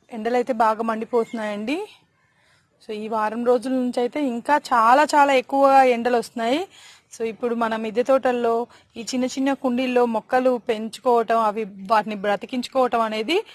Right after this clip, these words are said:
చాలా కష్టమైన పని అవుతుంది. So, అట్లా సిచ్యువేషన్ నుంచి కొంతవరకైనా మన మొక్కల్ని ఎట్లా కాపాడుకోవాలో మీకు కొన్ని టిప్స్, ఐడియాస్ చెప్తాను. వాటి కోసం ఏం కావాలో కూడా చెప్తాను.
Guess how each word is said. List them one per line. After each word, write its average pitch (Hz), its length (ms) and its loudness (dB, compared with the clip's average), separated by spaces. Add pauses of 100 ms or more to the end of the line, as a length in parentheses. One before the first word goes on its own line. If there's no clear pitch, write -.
(360)
చాలా 233 260 4 (120)
కష్టమైన 247 500 -2
పని 220 200 2
అవుతుంది. 220 420 -4 (600)
So, 254 80 -4 (400)
అట్లా 262 300 4 (640)
సిచ్యువేషన్ 277 560 0
నుంచి 254 260 -2 (640)
కొంతవరకైనా 320 800 2 (520)
మన 240 160 -2
మొక్కల్ని 277 460 0
ఎట్లా 262 240 0
కాపాడుకోవాలో 240 720 4 (480)
మీకు 226 200 -12
కొన్ని 220 240 -6
టిప్స్, - 240 -10 (180)
ఐడియాస్ 240 360 -2
చెప్తాను. 247 440 -4 (1000)
వాటి 240 220 0
కోసం 262 220 0 (120)
ఏం 254 180 -2
కావాలో 277 400 6
కూడా 269 160 -2
చెప్తాను. 240 460 -4